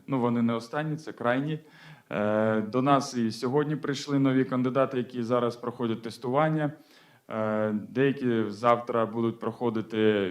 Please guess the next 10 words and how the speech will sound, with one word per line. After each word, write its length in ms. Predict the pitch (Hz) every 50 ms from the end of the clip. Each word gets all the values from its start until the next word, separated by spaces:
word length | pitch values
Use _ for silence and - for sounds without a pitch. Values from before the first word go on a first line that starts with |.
| 98
військово-лікарську 720 | 107 110 - - 120 110 110 117 143 - 156 139 143 - 147
комісію. 680 | - 147 143 147 147 143 127 - - 135 131 123 117 110 - - - - - - - - - - _ _ _ _ -
Е, 280 | - 110 113 113 113
ті, 260 | 110 - - 165 175
хто 500 | 160 170 - - 160 156 151 143 127 127 - - - _
ми 180 | - 127 143 147
приймали 680 | 147 151 143 143 147 143 143 139 139 135 135 131 127 131 131 - - -
на 260 | 107 120 135 135 139
військову 420 | 131 131 131 135 - 147 135 131 127
службу, 760 | - - 143 147 143 135 127 117 117 110 120 117 113 104